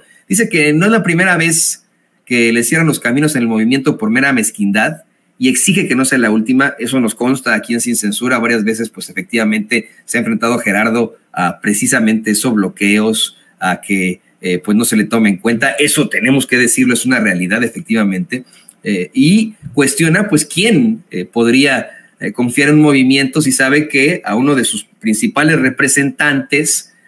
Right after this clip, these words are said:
le incumple, le descalifica, le falta el respeto, le llama ambicioso vulgar,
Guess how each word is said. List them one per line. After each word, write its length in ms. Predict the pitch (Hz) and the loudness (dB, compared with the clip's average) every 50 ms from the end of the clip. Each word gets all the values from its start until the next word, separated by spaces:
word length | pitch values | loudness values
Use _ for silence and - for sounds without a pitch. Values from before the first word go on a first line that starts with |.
| _ _ _ | _ _ _
le 300 | - 117 117 117 113 113 | -2 0 0 2 2 2
incumple, 840 | 117 120 120 120 - 170 175 180 180 175 160 160 160 151 151 151 151 151 | 2 0 -2 -2 0 2 4 4 4 4 2 2 2 4 4 4 4 4
le 200 | 135 123 123 120 | 4 2 2 0
descalifica, 1300 | 117 110 - - - 113 110 117 120 120 - - 175 190 190 160 160 - 156 147 143 147 151 151 - - _ _ _ _ _ - | 0 -2 -2 -2 -2 -2 0 0 0 -2 -2 -2 -2 0 0 0 -2 -2 -2 0 0 0 -2 -4 -8 -20 _ _ _ _ _ -6
le 480 | 113 113 113 110 110 107 104 113 110 | -4 -2 0 0 0 0 -2 -4 -6
falta 320 | - - 151 156 151 160 160 | -4 -2 0 0 0 2 0
el 80 | 151 | 0
respeto, 720 | 135 127 123 - - - 151 160 165 160 165 - 147 139 135 | 0 0 -2 -4 -2 -2 0 0 0 -2 -2 0 0 2 2
le 260 | 127 120 113 110 110 | 2 2 0 0 0
llama 380 | 120 135 143 147 147 143 135 | 0 2 2 2 2 2 0
ambicioso 480 | 127 120 117 117 - - 147 - 156 151 | 0 0 0 0 0 0 -2 0 0 0
vulgar, 560 | 135 127 120 120 120 143 135 139 151 156 - | 0 0 -2 -2 0 0 0 0 -2 -4 -6